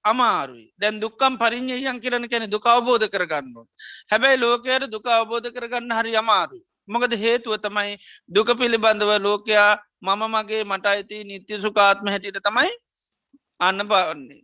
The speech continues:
එතකොට ඉපදුනා කියන එක ලෝකයා සැපක් හැටියට මිසක්කා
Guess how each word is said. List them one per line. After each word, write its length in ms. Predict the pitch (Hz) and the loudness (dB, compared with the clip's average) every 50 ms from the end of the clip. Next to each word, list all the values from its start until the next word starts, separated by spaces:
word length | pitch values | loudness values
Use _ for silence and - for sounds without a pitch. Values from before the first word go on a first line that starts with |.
| _ _ | _ _
එතකොට 240 | - 196 214 220 | -2 0 2 2
ඉපදුනා 540 | 226 220 - 220 220 233 233 226 226 226 226 226 | 2 2 2 0 -2 0 0 2 4 4 4 2
කියන 240 | 220 - 247 233 233 | 0 -4 -6 -6 -6
එක 140 | 233 - 247 247 262 269 - _ _ _ _ _ _ _ _ _ | -4 -2 -2 0 0 -2 -4 _ _ _ _ _ _ _ _ _
ලෝකයා 580 | 196 202 208 220 233 233 233 240 240 240 233 233 | -4 -2 0 2 0 0 0 0 0 0 0 0
සැපක් 400 | - 226 202 - 220 220 - - | -2 -6 -4 -4 -4 -6 -4 -8
හැටියට 320 | 240 226 214 226 214 226 226 | -10 -10 -10 -12 -12 -10 -10
මිසක්කා 560 | 220 226 220 233 233 226 233 _ 214 214 | -10 -10 -6 -4 -4 -4 -2 _ -2 -2